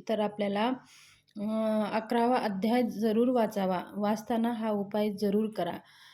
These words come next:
आपण एका पाटावर ग्रंथ ठेवा, छोटी आपलं जे ग-, असेल तुमच्याकडे तर ती, अ, अकरावा अध्यायाची एक छोटी ग-,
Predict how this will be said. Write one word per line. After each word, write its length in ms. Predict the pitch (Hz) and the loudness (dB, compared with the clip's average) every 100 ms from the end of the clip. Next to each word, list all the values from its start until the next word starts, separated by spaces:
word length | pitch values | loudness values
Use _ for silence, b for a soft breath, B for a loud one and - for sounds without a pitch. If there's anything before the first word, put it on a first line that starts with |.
| b | b
आपण 360 | 214 202 233 240 | -6 0 2 2
एका 240 | 233 233 | 0 0
पाटावर 460 | 220 214 208 214 214 | 0 0 4 2 2
ग्रंथ 440 | 208 214 214 208 | 2 2 2 0
ठेवा, 220 | 220 214 196 | 0 0 2
छोटी 260 | 240 220 226 | -2 2 2
आपलं 260 | 214 214 214 | 2 2 0
जे 200 | 196 214 | 0 -2
ग-, 560 | 208 208 202 202 - | 0 0 0 -2 -2
असेल 300 | 220 254 214 | 0 0 0
तुमच्याकडे 520 | 202 190 190 196 196 202 | -2 -2 -2 -2 -6 -4
तर 80 | 208 | -8
ती, 380 | 202 208 214 233 | -6 -4 -4 -4
अ, 100 | 208 | -6
अकरावा 460 | 202 196 208 208 | -6 -4 0 2
अध्यायाची 480 | 202 185 214 196 208 | 0 0 -2 -2 -6
एक 100 | 196 - | -6 -6
छोटी 200 | 208 208 | -4 -2
ग-, 560 | 202 196 190 185 196 | 0 0 -2 -4 -6